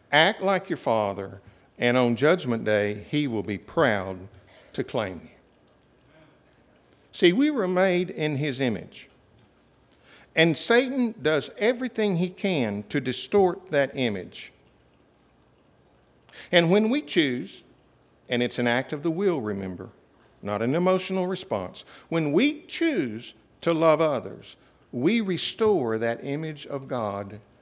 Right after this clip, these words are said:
in the world. And then the second blessing he mentions is in the next sentence.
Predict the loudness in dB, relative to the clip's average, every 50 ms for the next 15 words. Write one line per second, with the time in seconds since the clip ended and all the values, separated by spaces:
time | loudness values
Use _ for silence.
0 | _ _ _ _ -8 -6 -4 -4 -4 -4 -4 -4 -6 -8 -8 -12 -18 -20 -20 _
1 | _ _ _ _ _ _ _ _ _ _ _ _ _ _ _ _ _ _ _ _
2 | _ _ _ _ -20 -20 -20 _ _ _ _ _ -20 -20 -20 -10 -2 2 4 4
3 | 4 4 2 2 2 2 2 0 -4 -6 -2 2 2 2 2 0 -2 -4 -2 -2
4 | -2 -2 -2 -4 -4 -6 -6 -8 -8 -8 -10 -10 -10 -8 -6 -4 -4 -4 -4 -4
5 | -6 -6 -8 -8 -6 -6 -6 -4 -6 -8 -10 -12 -14 -18 -20